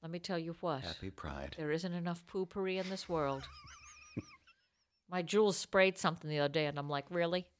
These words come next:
Speaker 1: Vanilla? Who we
Speaker 2: Vanilla?
Speaker 1: try? Vanilla ass?" <laughs>
Speaker 2: I
Speaker 1: That's
Speaker 2: don't know. The, the, the world who is obsessed with vanilla and vanilla in the
Speaker 1: A
Speaker 2: bathroom.
Speaker 1: vanilla scented, yes. Cinnamon,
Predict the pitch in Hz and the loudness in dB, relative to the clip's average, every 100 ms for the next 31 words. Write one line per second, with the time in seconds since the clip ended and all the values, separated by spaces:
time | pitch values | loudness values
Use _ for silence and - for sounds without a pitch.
0 | - 170 156 156 180 - _ _ - - | -4 0 0 2 0 -4 _ _ -20 -20
1 | - - 240 240 262 262 208 - - - | -20 4 8 8 8 8 8 4 -18 -4
2 | 202 202 214 202 165 156 202 214 - - | 2 6 6 6 6 10 10 10 8 6
3 | - 131 - - - - - - - 175 | 2 -2 -4 -10 -16 -12 -12 -8 12 12
4 | 147 151 123 113 117 - - - - - | 12 12 10 8 8 4 -8 -14 -16 -16
5 | 107 131 - 104 - _ _ _ _ - | 0 2 2 -2 -12 _ _ _ _ 4
6 | 123 113 131 175 180 180 120 120 151 151 | 4 8 12 12 12 12 6 6 8 8
7 | 135 101 98 - 139 165 - - 113 - | 6 4 6 12 12 12 10 4 6 8
8 | 107 107 101 95 101 - _ _ _ - | 12 12 12 12 12 6 _ _ _ 6
9 | 104 98 110 107 117 123 147 117 92 92 | 10 10 12 12 12 12 12 12 10 12
10 | 98 101 120 117 185 208 208 208 202 175 | 12 10 4 4 4 4 2 2 4 4
11 | 175 156 - 185 135 - - - 208 208 | 2 -2 2 4 6 4 0 4 6 6
12 | 214 220 | 4 2